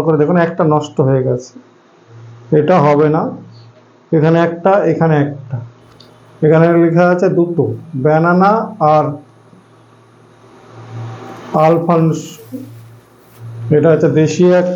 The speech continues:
আলফানসো, তবে রত্নাগিরি আলফানসো কি, কি আলফানসো বলতে হবে, আলফানসো এটা ম্যাচিওর গাছ। প্রত্যেকটা দেখুন গ্রাফটিং টেপ নিয়ে একটা চিন্তা থাকে, কারো কিন্তু গ্রাফটিং টেপ নেই, সব ম্যাচিওর প্ল্যান্ট। আশা করি এই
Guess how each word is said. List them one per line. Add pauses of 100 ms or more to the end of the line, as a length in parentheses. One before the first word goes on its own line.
(120)
আলফানসো, (1300)
তবে (580)
রত্নাগিরি
আলফানসো
কি,
কি (160)
আলফানসো (100)
বলতে
হবে,
আলফানসো
এটা (600)
ম্যাচিওর
গাছ। (140)
প্রত্যেকটা
দেখুন (100)
গ্রাফটিং (140)
টেপ (280)
নিয়ে (100)
একটা (100)
চিন্তা
থাকে,
কারো
কিন্তু
গ্রাফটিং (120)
টেপ (100)
নেই, (500)
সব
ম্যাচিওর
প্ল্যান্ট। (1400)
আশা
করি (200)
এই